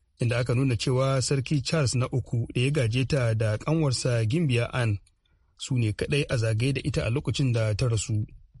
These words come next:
Takardar shaidar rasuwar sarauniyar ta samu sahalewar Doctor Douglas James Alan Glass, wacce babban magatakardan yankin Scotland Paul Lowe ya bada umarni. Hukumar da ke kula da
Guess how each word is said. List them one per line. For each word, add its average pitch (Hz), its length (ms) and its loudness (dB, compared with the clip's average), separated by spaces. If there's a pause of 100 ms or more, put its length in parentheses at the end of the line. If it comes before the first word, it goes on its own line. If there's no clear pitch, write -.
(580)
Takardar 120 460 0
shaidar 131 300 0
rasuwar 139 420 2
sarauniyar 135 460 2
ta 135 140 0
samu 135 460 2
sahalewar 139 800 2
Doctor 117 500 0
Douglas 147 500 0
James 147 380 2
Alan 151 280 0
Glass, 113 440 -2 (560)
wacce 131 420 0
babban 117 380 2
magatakardan 135 720 0
yankin 151 300 0
Scotland 143 480 0
Paul 139 180 0
Lowe 143 320 2
ya 117 80 2
bada 143 240 0
umarni. 107 600 0 (1200)
Hukumar 214 380 -2
da 180 100 0
ke 147 140 -2
kula 151 260 0
da 160 200 0